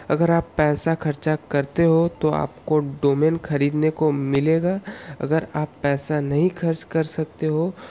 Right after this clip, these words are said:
तो आप free में सब domain ख़रीद सकते हो। तो सब domain basically एक domain है, लेकिन कुछ credit जो है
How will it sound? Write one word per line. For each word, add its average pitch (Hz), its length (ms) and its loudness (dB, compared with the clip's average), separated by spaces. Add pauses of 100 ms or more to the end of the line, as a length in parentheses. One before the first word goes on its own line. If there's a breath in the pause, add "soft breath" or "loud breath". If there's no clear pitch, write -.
(180 loud breath)
तो 156 140 -4 (100)
आप 151 220 -2 (380 soft breath)
free 160 380 0
में 175 280 0
सब 156 500 -4
domain 165 360 2
ख़रीद 147 320 -2
सकते - 440 -8
हो। 143 160 -6 (540 loud breath)
तो 180 180 0 (640 loud breath)
सब 175 400 0
domain 185 520 2
basically 165 600 -2
एक 156 100 -2 (160)
domain 156 460 2
है, 190 180 0
लेकिन 170 560 -4 (460)
कुछ - 320 -2 (100)
credit 156 560 -2 (440 loud breath)
जो 151 180 2
है 170 300 0